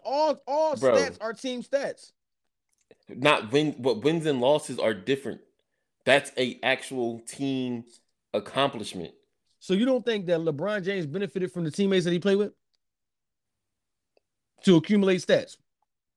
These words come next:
Speaker 1: You think that wasn't a benefit?
Speaker 2: A little.
Speaker 1: Uh, a little? What you mean? A, a lot?
Speaker 2: What?
Speaker 1: What you mean, what?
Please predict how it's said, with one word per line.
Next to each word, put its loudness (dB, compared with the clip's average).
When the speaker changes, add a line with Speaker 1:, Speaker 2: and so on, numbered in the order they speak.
Speaker 1:
You 6
think 4
that 6
wasn't 2
a 2
benefit? -2
Speaker 2:
A -4
little. -4
Speaker 1:
Uh, 2
a -4
little? 4
What -2
you 4
mean? 2
A, -10
a -4
lot? -6
Speaker 2:
What? -2
Speaker 1:
What -6
you -6
mean, -4
what? -2